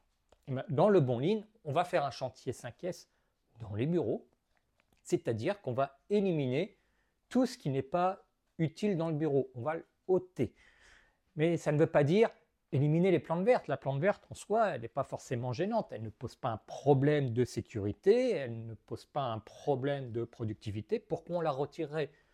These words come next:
Pourquoi on retirerait les, euh, tableaux sur les murs ? C'est pas ça l'objectif. L'objectif, c'est pas d'avoir un environnement aseptisé.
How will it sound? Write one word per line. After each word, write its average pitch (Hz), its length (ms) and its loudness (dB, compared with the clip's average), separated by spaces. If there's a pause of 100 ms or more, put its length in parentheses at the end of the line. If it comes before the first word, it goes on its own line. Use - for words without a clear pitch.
(120)
Pourquoi 196 280 4
on 185 60 6
retirerait 160 640 4
les, 135 340 2
euh, 104 100 -10 (520)
tableaux 156 320 10
sur 180 180 4
les 160 120 6
murs ? 180 260 4 (500)
C'est - 160 0
pas 196 140 4
ça 247 200 4
l'objectif. 127 640 0
L'objectif, 139 460 0
c'est - 120 -6
pas 127 140 -4
d'avoir 147 260 -2
un 127 100 -6
environnement 117 440 -6
aseptisé. 127 640 -6